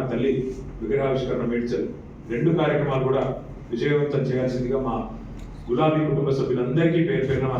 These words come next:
సీనియర్ నాయకత్వం మొత్తానికి పిలుపునిస్తూ ఇరవై ఆరు నాడు జిల్లాలలో సన్నాహక సమావేశాలు, హైదరాబాద్ సమావేశం ఇక్కడే తెలంగాణ భవన్లో జరుగుతుంది. మా అందరూ కూడా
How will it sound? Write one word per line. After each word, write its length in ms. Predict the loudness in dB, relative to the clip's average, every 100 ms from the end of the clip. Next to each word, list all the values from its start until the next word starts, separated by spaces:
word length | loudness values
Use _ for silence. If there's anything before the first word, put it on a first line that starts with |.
| -2
సీనియర్ 260 | 0 0 2
నాయకత్వం 380 | 0 0 0 -2
మొత్తానికి 440 | -2 -2 -2 -2 -2 -2 -6 -12 -14 -14 -4
పిలుపునిస్తూ 540 | -2 2 2 2 2 0 -2 -6 -8 -6 0
ఇరవై 240 | 4 6 6
ఆరు 120 | 6 4
నాడు 160 | 2 4
జిల్లాలలో 500 | 4 6 6 6 4 4 0 -4 -6 -10 -12 -8
సన్నాహక 400 | -2 2 2 2 0
సమావేశాలు, 400 | 0 0 0 0
హైదరాబాద్ 360 | 4 4 4 4 2
సమావేశం 340 | 2 2 2 2
ఇక్కడే 220 | 2 2 2 -2 -6 -4
తెలంగాణ 300 | 0 2 2 4
భవన్లో 280 | 4 4 4 4
జరుగుతుంది. 420 | 4 4 0 0 -4 -10 -12 -6
మా 60 | -2
అందరూ 200 | 0 4 4
కూడా 140 | 4